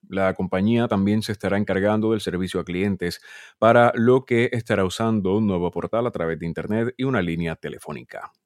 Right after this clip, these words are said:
Todas las llamadas que se realicen a los contactos de la Autoridad de Energía Eléctrica serán redirigidos de manera automática al cuadro telefónico de Luma. Esta transición también ha creado un aire de incertidumbre, pues el proceso no ha venido acompañado de explicaciones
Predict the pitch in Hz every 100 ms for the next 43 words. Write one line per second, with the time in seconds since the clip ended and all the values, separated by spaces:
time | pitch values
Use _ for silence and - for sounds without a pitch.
0 | _ - 92 92 90 - 104 101 98 107
1 | 113 - 123 113 101 95 107 127 127 123
2 | 113 101 90 92 92 - 85 92 104 113
3 | - 90 82 90 101 92 82 87 82 80
4 | - 87 113 110 92 101 98 104 120 107
5 | 85 85 87 - - - - 92 95 113
6 | 127 - 127 - 90 95 - - 71 -
7 | 80 87 101 110 120 123 117 101 85 82
8 | - 85 82 80 87 82 57 - _ _
9 | _ _ _ 107 104 - 123 120 113 117
10 | 110 104 139 147 147 117 107 113 151 175
11 | 175 - 123 131 110 98 95 98 98 104
12 | 104 98 110 - 101 - 90 107 123 92
13 | 90 95 95 117 - 87 107 104 90 90
14 | 87 107 131 104 87 95 98 92 87 85
15 | 85 87 85 90 95 - 85 - 76 117
16 | 110 82 78